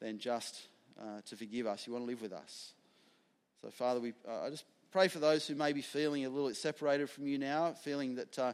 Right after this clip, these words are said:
their relationship with you is not personal, that, uh, they don't know you, uh, as Lord, Saviour, brother and friend.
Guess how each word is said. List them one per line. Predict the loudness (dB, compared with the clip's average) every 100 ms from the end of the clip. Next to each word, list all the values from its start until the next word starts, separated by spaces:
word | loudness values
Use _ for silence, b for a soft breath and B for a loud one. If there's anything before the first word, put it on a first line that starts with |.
| B B B -4
their | -2
relationship | 4 4 2 -2 -6
with | -4
you | 0 0
is | 0
not | 2 2 2
personal, | 2 2 0 -4 -6 -10 -8
that, | -8 -4
uh, | 0 0 0 B B B -4
they | 2
don't | 4 4
know | 0 2
you, | 2 2 -2 -4
uh, | -2 0 0 -2 -8 -20 _ -8
as | -6
Lord, | 0 4 4 2
Saviour, | 0 0 2 0 -2
brother | -2 -2 0 0 -2 -2
and | -6 -10
friend. | -8 -6 -6 -8